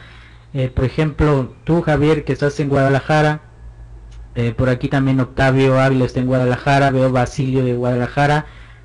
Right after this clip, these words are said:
se juntan, eh, muchas personas en Guadalajara, cincuenta, cien, mil personas en Guadalajara,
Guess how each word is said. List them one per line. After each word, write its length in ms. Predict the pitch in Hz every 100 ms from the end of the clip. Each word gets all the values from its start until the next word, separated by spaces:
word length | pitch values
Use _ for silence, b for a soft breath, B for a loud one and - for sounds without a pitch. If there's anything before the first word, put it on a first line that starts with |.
| B -
se 180 | 143
juntan, 560 | 123 170 160 156 147 139 -
eh, 340 | 143 123 113 113 - - - - - -
muchas 480 | 143 151 160 135 -
personas 500 | - 123 156 151 147
en 60 |
Guadalajara, 580 | 135 131 131 - 165 170
cincuenta, 540 | 165 127 147 165 160 151
cien, 400 | - 156 156 147
mil 180 | 160
personas 460 | 160 139 131 151 143
en 100 | 131
Guadalajara, 640 | 123 127 127 156 156 165